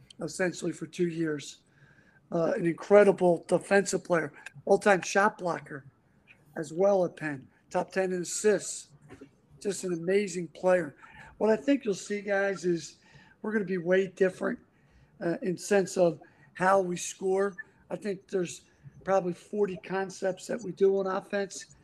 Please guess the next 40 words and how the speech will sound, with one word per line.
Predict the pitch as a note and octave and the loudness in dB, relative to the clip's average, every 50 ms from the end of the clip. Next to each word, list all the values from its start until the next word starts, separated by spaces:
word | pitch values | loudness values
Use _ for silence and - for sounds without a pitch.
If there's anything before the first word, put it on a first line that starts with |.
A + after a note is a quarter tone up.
| _ _ _ _ _ _ - _ _ - | _ _ _ _ _ _ -20 _ _ 0
but | F#3 F3+ E3 - - _ _ _ _ _ _ _ _ _ - | 2 2 2 0 -2 _ _ _ _ _ _ _ _ _ -6
we | F3 F#3+ G#3 | -2 0 0
won't | G#3+ G#3 G#3+ G#3+ G3+ G#3+ | 2 4 4 4 4 4
be | A3 G#3+ | 2 2
going | F3 G3+ G3 F#3+ F#3+ F3+ F3 | 4 4 2 2 2 -2 -6
through | - F#3 F3+ F3 E3 | -6 -6 -6 -4 -2
one | F3+ F#3 F#3 F3+ | -2 -2 -2 -2
guy | F3 F#3 F3 F3 F3 F3 E3+ | -2 0 0 0 0 0 0
like | E3 E3 D#3+ D#3 - - | -2 -2 -4 -6 -6 -8
we | E3 | -8
did | D#3+ - F3+ E3+ D#3 | -4 -2 -2 -2 -2
with | D#3+ - | -4 -8
A | D#3+ E3+ E3+ D#3+ | -8 -8 -8 -10
J | - E3+ E3 D#3 D#3 | -10 -10 -12 -12 -12
as | D3+ - - | -14 -14 -12
much, | E3 E3+ E3+ E3 E3+ - - | -8 -8 -8 -8 -8 -8 -6
and | F3 D#3 D3 - - - - _ _ - _ _ _ _ - - _ _ - | -6 -8 -8 -12 -20 -20 -20 _ _ -20 _ _ _ _ -20 -20 _ _ 0
actually | A#3 G#3 G#3 G3+ - - G3 F#3 | 2 2 2 4 2 0 2 4
looking | F#3+ G3 F#3+ F#3+ F3 | 4 2 2 0 -4
forward | D#3+ - - - F#3+ F#3 F#3+ F#3+ F3+ F#3 | -8 -6 -2 2 2 2 2 0 -2 -2
to | - G3 F3+ | -2 0 2
that. | F3+ F3+ F#3 G3 - - _ _ _ _ _ _ _ _ - - - | 2 2 2 0 -2 -6 _ _ _ _ _ _ _ _ -18 -14 -12
I | E3+ | -10
think | - - G3 F#3 - | -6 -4 -4 -2 0
it | F#3 F3 | 0 0
will | F3 E3+ | 0 2
give | - G3+ G3 F3+ F3+ | 4 4 4 4 4
us | F3 E3 - - | 0 -2 -4 -8
a | E3+ | -12
chance | - - - F#3+ F#3 F3 - | -8 -4 -2 -2 -2 -2 -4
to | - E3 | -8 -6
really | D#3+ E3+ F#3 F#3+ F#3 F#3+ F3+ F3 | -2 2 2 4 4 2 0 -2
grow. | - - F3 F3+ F3+ F3+ F#3 F#3+ G#3 G#3+ - _ _ _ _ - _ _ _ - | -4 -2 2 4 6 6 6 4 2 0 -6 _ _ _ _ -20 _ _ _ -14
As | D#3 D#3 C#3+ | -14 -6 -2
much | F3 F#3+ F#3 F#3 F#3+ | 0 0 2 0 -2
as | F3+ F3 | -2 0
I | F3+ E3+ | 0 0
miss | E3 F3+ G#3+ A3 A3 - - | 0 2 0 0 0 0 -2
him, | F#3 F3 F3 F3 - _ _ _ _ _ _ _ _ _ _ _ - | -4 -4 -4 -6 -12 _ _ _ _ _ _ _ _ _ _ _ -8
uh, | - F3 E3+ E3 E3 | -6 -4 -4 -4 -6